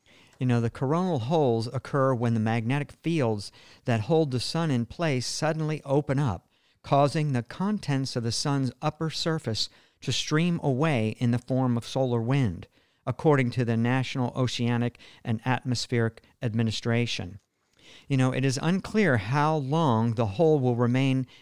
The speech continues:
in the sun, but previous cor-, coronal holes have lasted for more than a single solar, uh, rotation,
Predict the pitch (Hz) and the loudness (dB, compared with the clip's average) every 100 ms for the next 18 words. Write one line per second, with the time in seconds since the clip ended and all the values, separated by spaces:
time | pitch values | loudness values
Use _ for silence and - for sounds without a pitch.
0 | - 131 113 - 165 123 104 104 - - | 0 2 2 0 2 2 2 -2 -8 -20
1 | - 123 - - 175 185 185 - - _ | -4 -4 -2 0 0 2 0 -4 -8 _
2 | _ _ - 165 143 139 - - 139 143 | _ _ 0 4 4 0 -6 -6 0 2
3 | 156 151 151 143 - 180 156 113 113 - | 2 2 0 -4 0 4 6 4 0 -4
4 | - - - 143 123 135 147 135 147 143 | -14 -20 -2 0 2 2 2 0 -2 -2
5 | - 127 123 131 143 143 123 120 - - | -2 2 4 4 2 2 2 0 -2 -4
6 | 151 156 160 165 - - 139 135 135 - | -2 0 0 -2 -2 -2 0 0 -2 -4
7 | - - - 127 117 123 123 175 190 - | -10 -20 -6 -2 2 2 2 0 0 -2
8 | 104 | -6